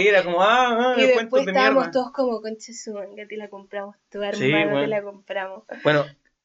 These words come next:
Speaker 2: Eso.
Speaker 1: mi link con el, con, con la película es que Rose es un cuentacuentos.
Speaker 2: Pero increíble.
Speaker 1: A ojos de la, de la dimensión del documental,
Speaker 2: Sí,
Speaker 1: ¿cierto?
Speaker 2: sí.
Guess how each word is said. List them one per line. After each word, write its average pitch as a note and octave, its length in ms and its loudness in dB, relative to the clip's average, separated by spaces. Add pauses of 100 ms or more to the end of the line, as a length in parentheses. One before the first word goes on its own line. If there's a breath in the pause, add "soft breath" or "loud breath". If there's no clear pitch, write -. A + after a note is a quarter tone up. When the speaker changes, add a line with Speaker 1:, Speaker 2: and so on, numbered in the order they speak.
(280)
Speaker 2:
Eso. F3+ 180 -4
Speaker 1:
mi D3+ 80 2
link G#3 300 4
con G#3 160 -2
el, G3+ 140 -4
con, F#3+ 260 -4
con D#3+ 200 0
la D#3+ 80 2
película D#3+ 460 0 (300)
es - 100 -20
que D#3+ 80 0
Rose D#3+ 240 4
es - 60 -4
un F#3+ 80 -2
cuentacuentos. F#3+ 560 0 (440)
Speaker 2:
Pero A#3 140 -6
increíble. G#3 420 -4
Speaker 1:
A D3 80 4
ojos F3 360 2
de D#3+ 100 4
la, E3 260 0
de D#3 140 -2
la D3 80 4
dimensión D3+ 460 0
del D#3+ 100 -8
documental, D3 560 -2
Speaker 2:
Sí, - 80 -16
Speaker 1:
¿cierto? F#3 340 -4
Speaker 2:
sí. F#3 280 -14